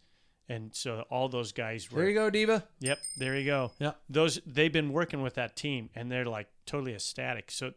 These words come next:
Speaker 1: to them, it wasn't a surprise. He had a two thousand dollar skin suit.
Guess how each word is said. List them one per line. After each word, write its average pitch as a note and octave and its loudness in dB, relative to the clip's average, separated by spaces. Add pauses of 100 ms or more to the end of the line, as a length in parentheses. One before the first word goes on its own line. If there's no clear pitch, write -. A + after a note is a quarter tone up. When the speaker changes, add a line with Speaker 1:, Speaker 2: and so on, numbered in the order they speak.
(240)
Speaker 1:
to C3+ -4
them, F3+ 2
it C3+ 0
wasn't C3 -2
a A2 -6
surprise. B2 -6 (500)
He - -4
had E3+ 2
a B2+ 0
two G3 -2
thousand D#3 -4
dollar B2+ -2
skin C#3 -6
suit. G2+ -10